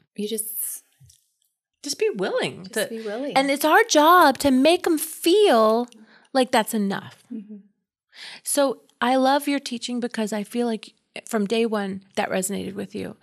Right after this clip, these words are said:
Speaker 2: I loved working with you, Julie, because I, I knew from day one, <laughs> you were like,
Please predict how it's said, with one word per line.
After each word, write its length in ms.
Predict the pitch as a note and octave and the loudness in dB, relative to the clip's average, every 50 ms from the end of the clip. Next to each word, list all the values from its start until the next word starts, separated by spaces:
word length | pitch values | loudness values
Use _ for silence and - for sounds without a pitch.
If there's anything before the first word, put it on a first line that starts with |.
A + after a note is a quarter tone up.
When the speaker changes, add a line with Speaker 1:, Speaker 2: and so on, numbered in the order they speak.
| - - - - - | -20 -20 -20 -16 -6
Speaker 2:
I 100 | - G#3+ | -2 0
loved 340 | G#3+ G#3+ G#3+ A3 A#3 A3 - - | 2 2 2 0 0 -4 -6 -4
working 380 | G#3+ A3+ G#3+ G#3 - - B3 A#3+ | -2 0 0 0 0 0 0 0
with 160 | B3 B3 C4+ | 0 -2 -2
you, 80 | B3+ | -4
Julie, 300 | A3 - B3 A#3+ A#3+ B3 | -4 -2 -2 0 0 0
because 320 | A#3+ B3+ A#3 - A#3 G#3 - - | -2 -4 -4 -4 -4 -4 -4 -4
I, 180 | G#3 G#3+ A3 - - - | -4 -4 -4 -4 -2 0
I 80 | G3 | 0
knew 220 | G3 G3+ A3 A#3 A#3 | 2 2 2 2 0
from 160 | - F#3+ F#3 | -2 -4 -4
day 180 | - G3+ G#3 | -2 0 2
one, 300 | A3 A3 A#3 G3+ E3+ E3 F#3 | 2 2 2 2 0 0 2
<laughs> 40 | D3+ | 4
you 60 | C#4 | 6
were 120 | B3+ A#3 | 6 6
like, 280 | G#3+ F#3 D#3+ - - | 6 4 2 -2 -6